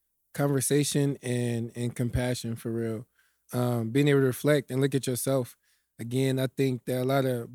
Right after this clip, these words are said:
black men, more, more than anything, a lot of black men, we don't, we aren't taught to look at ourselves oftentimes. And then again,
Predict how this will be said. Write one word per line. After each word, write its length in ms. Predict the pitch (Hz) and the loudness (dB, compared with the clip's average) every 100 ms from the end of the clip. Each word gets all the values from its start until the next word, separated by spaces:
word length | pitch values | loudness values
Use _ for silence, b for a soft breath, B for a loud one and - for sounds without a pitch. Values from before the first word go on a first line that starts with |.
| 120 | 0
black 300 | 143 160 139 | 6 6 4
men, 320 | 139 135 131 | 2 2 2
more, 440 | 127 131 127 120 117 | 0 0 0 0 -6
more 220 | 127 135 | -2 0
than 120 | 127 123 | 2 2
anything, 400 | 151 143 131 131 | 0 0 -2 0
a 20 | |
lot 160 | 131 131 | 0 0
of 80 | |
black 220 | 123 143 139 | 0 0 2
men, 360 | 139 135 123 - _ _ _ _ _ _ _ - | 2 2 -2 -6 _ _ _ _ _ _ _ 0
we 160 | 151 170 | 4 6
don't, 380 | 165 151 131 - | 6 4 0 -4
we 160 | 139 180 | 2 4
aren't 260 | 160 139 107 | 6 2 2
taught 260 | 147 139 | 0 0
to 80 | 151 | 0
look 160 | 156 156 | 0 2
at 100 | 156 | 2
ourselves 580 | 156 - 160 160 160 - - | 0 2 2 0 -2 -8 -4
oftentimes. 720 | 143 151 143 147 147 151 143 | -2 0 -2 -2 -2 -2 -4
And 160 | 131 127 | -6 -4
then 180 | 135 131 | -2 -2
again, 600 | 123 135 139 135 123 | -2 -2 0 -2 -4